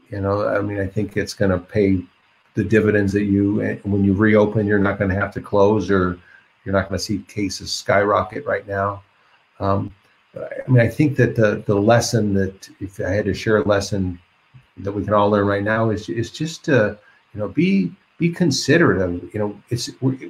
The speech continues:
we're interconnected here, and, and, you know, we should all wear masks when we're in public places. We should, uh, you know, if we have any conditions that, any chance that we may have this, that to stay home, to get tested, um,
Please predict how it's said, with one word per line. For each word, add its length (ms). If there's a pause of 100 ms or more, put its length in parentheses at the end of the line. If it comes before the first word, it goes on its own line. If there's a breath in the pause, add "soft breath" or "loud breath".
we're 140
interconnected 720
here, 300
and, 260 (480 soft breath)
and, 340
you 160 (240)
know, 260 (600)
we 140
should 180
all 240
wear 160
masks 760 (360 soft breath)
when 180
we're 160
in 80
public 340
places. 520
We 160
should, 360
uh, 260 (720 soft breath)
you 120
know, 120
if 220
we 140
have 180
any 220
conditions 640
that, 180 (560)
any 220
chance 300
that 60
we 140
may 220
have 340
this, 260
that 220
to 100
stay 360
home, 380
to 60
get 280
tested, 560 (560 soft breath)
um, 280